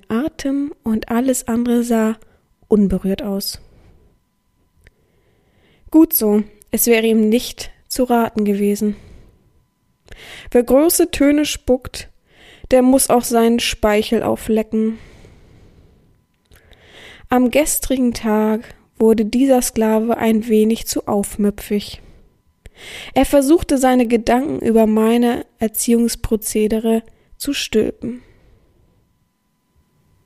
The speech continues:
Er versuchte, seine Gedanken über meine und mich somit in Frage zu stellen.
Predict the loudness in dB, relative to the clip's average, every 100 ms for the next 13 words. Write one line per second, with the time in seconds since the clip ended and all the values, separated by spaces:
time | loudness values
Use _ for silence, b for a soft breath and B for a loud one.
0 | _ _ _ _ _ _ _ _ _ _
1 | _ _ -4 0 2 0 0 2 2 4
2 | 2 2 0 -2 -4 0 2 2 2 2
3 | 0 -2 -2 -4 -2 0 0 2 -2 -2
4 | -2 -2 -4 -6 -6 -6 -6 -4 -8